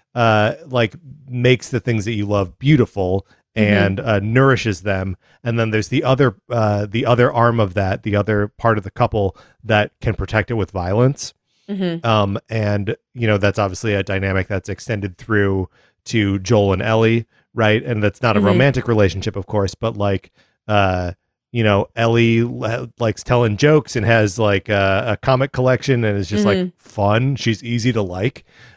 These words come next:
Speaker 1: Uh,
Speaker 2: Mm-hmm.
Speaker 1: and then Joel will protect that with, you know, whatever he needs to, um,
Speaker 2: Mm-hmm.
Speaker 1: usually violence. Uh, and it's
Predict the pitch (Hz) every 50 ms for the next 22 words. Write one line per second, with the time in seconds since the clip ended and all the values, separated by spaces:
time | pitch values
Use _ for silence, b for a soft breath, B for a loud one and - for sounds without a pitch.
0 | b b 117 110 104 98 98 190 196 180 117 110 110 110 107 95 - 135 120 127
1 | 123 120 107 98 104 98 - - 101 - - 139 127 - _ - 110 104 101 -
2 | - _ _ _ _ _ - 110 107 107 98 - - 113 117 104 95 107 98 98
3 | 95 101 90 98 101 101 113 131 123 - - - - - 110 107 - _ _ _
4 | _ _ _ _ _ - 104 101 98 95 90 90 127 190 175 185 170 101 95 92
5 | 92 90 101 104 101 123 147 147 117 95 92 95 - - - - b b b b
6 | b b - 120 113 107 101 98 107 - - 120 113 107 104 101 98 98 95 110
7 | - _ _ _ _ _ _ _ _ - 131 120 113 95 _ - - - - -